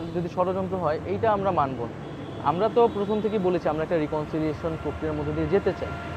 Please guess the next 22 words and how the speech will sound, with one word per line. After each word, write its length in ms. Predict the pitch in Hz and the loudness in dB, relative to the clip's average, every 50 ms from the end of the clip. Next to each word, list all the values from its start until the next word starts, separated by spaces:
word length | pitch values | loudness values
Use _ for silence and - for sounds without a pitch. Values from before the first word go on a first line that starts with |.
| - - | -6 -6
কিন্তু 160 | - 165 - - | -6 -6 -4 -2
সেটার 220 | 196 170 220 208 196 | 0 0 2 2 4
জন্য 200 | 220 214 220 214 | 2 4 6 6
আওয়ামী 280 | 190 185 185 190 202 | 8 8 8 6 6
লীগকে 460 | 208 214 220 214 214 - 214 214 214 196 - | 6 4 4 4 2 4 6 6 6 6 6
তো 280 | 214 208 214 214 214 202 202 - - - - - | 4 6 6 6 4 2 0 -2 -4 -4 -4 -2
অ্যাপোলজেটিক 540 | - 160 - 190 190 202 185 190 170 202 185 - 175 | -2 0 2 4 4 4 4 4 0 0 0 0 0
হইতে 160 | 160 143 151 | 0 0 0
হবে। 220 | 143 131 113 - - - - | 0 0 -2 -4 -4 -6 -6
কিন্তু 120 | - 151 147 - | -6 -6 0 4
তারা 260 | 165 165 175 190 196 190 | 4 6 6 6 4 4
তো, 80 | 208 190 | 4 4
তাদের 240 | 190 175 175 190 | 4 4 4 4
মধ্যে 220 | 190 190 190 175 196 | 2 2 0 0 0
আমরা 200 | 190 180 185 180 - - - - - | 0 0 0 0 -2 -4 -8 -4 -2
সেই 100 | 165 160 | 0 0
ধরনের 260 | 165 175 175 175 170 180 | 2 0 0 -2 -2 -2
কোনো 120 | 170 165 - | -4 -2 0
প্রবণতা 340 | 175 160 160 165 165 156 156 147 | 0 0 0 0 0 0 0 -2
দেখতে 220 | 151 143 147 147 | -2 -2 -2 -4
পাচ্ছি 260 | 127 117 - - 143 | -4 -4 -4 -4 -6
না। 100 | 143 143 | -6 -6